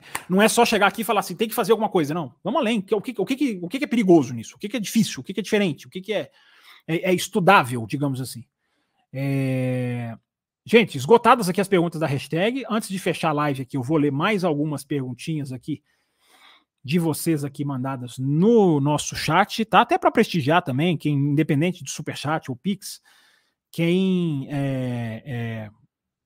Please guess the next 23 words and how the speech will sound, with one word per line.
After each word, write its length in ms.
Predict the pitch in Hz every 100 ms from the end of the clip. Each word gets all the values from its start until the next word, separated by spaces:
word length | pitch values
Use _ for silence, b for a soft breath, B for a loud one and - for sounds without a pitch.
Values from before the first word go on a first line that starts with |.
| _ _ _ _ _
dedicou 420 | 151 285 311 226
a 60 | 269
nós 240 | 170 196
aqui 200 | 160 -
um 120 | 220 180
tempinho 400 | 170 160 196 185
do 80 |
seu 160 | 135 160
feriado, 440 | - 135 165 180
né, 100 | 156
pra 140 | 185 143
tá 120 | 139
aqui, 260 | - 185 196
pra 140 | 135
tá 100 | -
aqui 160 | 143 147
batendo 300 | 135 143 127
um 20 |
papo 220 | 139 -
com 60 | 120
a 40 |
gente. 340 | 117 185 185 b b b b b b _ _ -
E 640 | 131 131 131 127 120 117